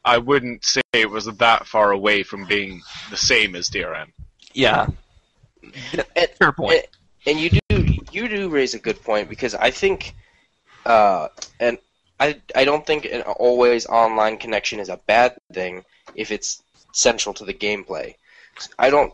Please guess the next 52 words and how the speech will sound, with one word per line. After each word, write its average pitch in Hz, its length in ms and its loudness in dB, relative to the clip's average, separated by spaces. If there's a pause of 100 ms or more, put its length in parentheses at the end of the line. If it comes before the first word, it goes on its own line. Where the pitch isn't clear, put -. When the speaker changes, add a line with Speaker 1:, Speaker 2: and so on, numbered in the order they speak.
Speaker 3:
I've 123 200 2
never 127 300 4
heard 120 260 2
anybody 110 420 0
complain 107 600 -4
that, 98 300 0
you 104 60 -14
know, 92 240 -6 (400)
"Oh, 110 160 2
World 131 260 2
of 123 120 -6
Warcraft 110 680 2
has 98 240 -6
this 95 300 -10 (120)
awful 110 520 4
always 104 360 0
online 101 420 0 (220)
D 101 140 -8
R 95 220 0
M." 95 320 -6 (840)
Uh, 104 320 4
Speaker 2:
Well, 131 340 0
Speaker 3:
you 107 120 -14
know, - 60 4
Speaker 2:
that's 127 180 4
Speaker 3:
you 147 80 4
Speaker 2:
just - 120 -2
it. 185 40 6 (140)
Speaker 3:
can't - 20 2
Speaker 2:
If - 320 0
most 135 300 2
of - 40 -8
the 131 180 4
stu-, - 680 2
if, 135 100 6 (220)
if - 100 -2
most 208 180 4
of 185 60 6
the 156 60 6
information 127 560 2
or 110 180 6
a 101 80 6
fair 135 420 6
part - 320 -2
of 110 80 2
it, 107 160 4 (220)
something 196 300 0
that 151 120 6
helps 147 280 2
the 139 40 -6
game 131 300 2
run, 104 280 4